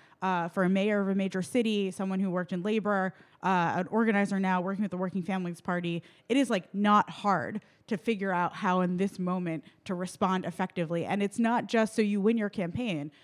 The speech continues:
but you are now, like, leaders of the party. You have a responsibility to drive the message. You can get press better than your average assembly person.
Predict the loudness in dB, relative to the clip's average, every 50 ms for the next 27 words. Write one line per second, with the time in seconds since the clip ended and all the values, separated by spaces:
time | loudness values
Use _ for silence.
0 | _ _ -6 -4 -2 0 0 2 2 2 0 0 0 0 0 0 -2 -4 -4 -6
1 | -8 -8 -6 -4 -2 -2 -2 -2 -2 -2 -4 -6 -2 -2 -2 0 0 0 -2 -4
2 | -4 -6 -10 -20 -12 _ 0 2 2 2 2 0 0 -2 -2 -2 -2 -2 0 0
3 | -2 0 0 0 0 0 0 0 -2 -4 -4 0 2 2 2 0 0 -2 0 -2
4 | -2 0 -2 -4 -2 -2 -2 -2 0 0 2 0 0 -2 -2 0 0 0 0 -2
5 | -2 -2 -2 -2 -2 -2 -4 -4 -4 -4 -4 -2 -2 -2 -2 -2 -4 -4 -6 -6
6 | -4 -4 -2 -2 -4 -4 -2 -4 -6 -4 -2 -4 -4